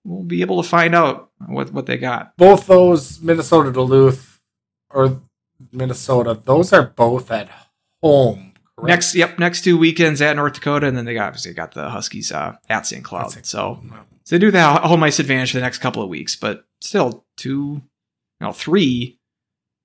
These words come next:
Speaker 1: you know, quality opponents right in a row, and, and rivalry implications in, in most of those. So, yeah, we'll, uh, we'll see, uh, how, how well of the team they have this year, and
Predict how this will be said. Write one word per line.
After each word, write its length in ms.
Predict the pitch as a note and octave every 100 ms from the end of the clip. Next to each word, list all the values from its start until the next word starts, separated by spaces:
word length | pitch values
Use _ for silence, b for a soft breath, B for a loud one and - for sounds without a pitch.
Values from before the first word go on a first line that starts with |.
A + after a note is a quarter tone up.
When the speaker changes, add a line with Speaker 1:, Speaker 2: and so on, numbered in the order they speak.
| -
Speaker 1:
you 80 | C3+
know, 60 |
quality 400 | - C3+ C3 B2
opponents 360 | A2+ B2+ C3 -
right 140 | A2+
in 60 | G#2+
a 60 | A#2+
row, 340 | B2 E2 F#2
and, 260 | A2 F#2+ -
and 140 | A#2
rivalry 840 | C3 C3 C3+ C3+ C3 B2+ B2 B2 - _ _ _ _ _ _ E3
implications 800 | D3 B2 B2 C3+ B2+ C3+ B2+
in, 260 | C3 B2+ B2
in 460 | A#2 B2+ B2 A#2+ B2
most 300 | B2+ B2+ C3
of 80 |
those. 580 | B2+ B2+ C3 B2+ B2+ - -
So, 420 | A#2+ A2 A#2 - A2 _ _ _ _ _ _ _
yeah, 200 | B2 F3+
we'll, 280 | F3 E3+ E3+
uh, 200 | E3 D#3+
we'll 160 | D#3 D#3
see, 400 | - F3 E3+ E3
uh, 260 | D#3+ C3+
how, 460 | C3+ D#3 D3+ C3 - _ _ _ _ _ _ A#2
how 220 | C3+ C#3
well 320 | B2 C#3 D3+
of 80 | A2+
the 80 | F#2+
team 260 | C#3 E3
they 100 | A2+
have 260 | A#2 C#3 C3+
this 220 | D#2 -
year, 220 | E2+ G2
and 180 | -